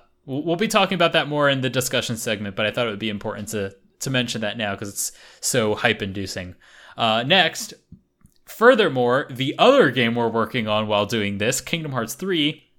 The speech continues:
is coming along steadily. There are new worlds in which you can run, jump, spoilers, spoilers, dot, dot, dot. I'm very excited <laughs> about moving Sora around in the wider space with his higher range of maneuverability.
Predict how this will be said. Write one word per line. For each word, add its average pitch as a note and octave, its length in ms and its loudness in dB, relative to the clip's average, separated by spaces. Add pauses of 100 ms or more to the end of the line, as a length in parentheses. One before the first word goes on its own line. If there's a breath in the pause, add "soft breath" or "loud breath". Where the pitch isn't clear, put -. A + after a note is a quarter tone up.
(640)
is A#3+ 240 4
coming D#3+ 300 0
along C#3 260 0
steadily. C3 720 0 (640 loud breath)
There F#3+ 540 4 (120)
are C#3+ 200 4
new G#3 260 2
worlds F#3 560 6
in C3+ 240 -2
which D3+ 220 -4
you D3 80 2
can B2+ 240 -4
run, D3+ 580 4
jump, D3 400 4 (140)
spoilers, C#3 760 2
spoilers, C#3+ 800 0 (120)
dot, A2 280 2
dot, A#2 200 0
dot. A#2+ 360 -2 (100)
I'm E3 160 4
very G3+ 280 4
excited F3+ 480 2
<laughs> B2+ 60 -2
about - 280 -2
moving D#3 320 -4
Sora C#3+ 560 -2 (280 loud breath)
around C#3+ 440 0
in C#3+ 340 -8
the C3+ 80 -10
wider B2 340 -2
space C3 480 -6
with B2 200 -8
his A2+ 200 -8
higher C3+ 280 -2
range B2 320 -10
of A2 100 -12
maneuverability. A2+ 960 -8